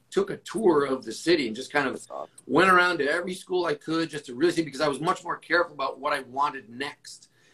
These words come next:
Speaker 2: Yeah,
Speaker 1: In the
Speaker 2: yeah.
Speaker 1: beginning, I really didn't know. I just, I don't know. I found a school. I got lucky. I had great teachers.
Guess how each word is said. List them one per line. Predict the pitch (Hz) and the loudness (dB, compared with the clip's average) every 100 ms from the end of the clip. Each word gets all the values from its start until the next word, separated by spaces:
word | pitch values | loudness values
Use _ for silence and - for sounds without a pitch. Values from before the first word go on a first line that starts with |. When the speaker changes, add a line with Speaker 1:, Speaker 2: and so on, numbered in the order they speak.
| _ | _
Speaker 2:
Yeah, | 107 - | 4 4
Speaker 1:
In | - | 4
the | - | 4
Speaker 2:
yeah. | |
Speaker 1:
beginning, | 190 214 | 6 6
I | 165 | 6
really | 156 165 | 6 4
didn't | 151 143 147 | 2 -4 -2
know. | 160 127 | 0 0
I | 131 | -2
just, | - | -4
I | 156 | -2
don't | 160 151 | 0 0
know. | 143 | -2
I | 139 | -2
found | - 156 175 | -2 0 0
a | |
school. | - 170 170 | -2 0 2
I | 143 | 2
got | 131 131 | -2 -2
lucky. | 165 175 156 | -2 0 -2
I | 127 | -2
had | 107 | -4
great | 147 156 | -6 -6
teachers. | - 151 147 151 147 | -10 -18 -12 -10 -10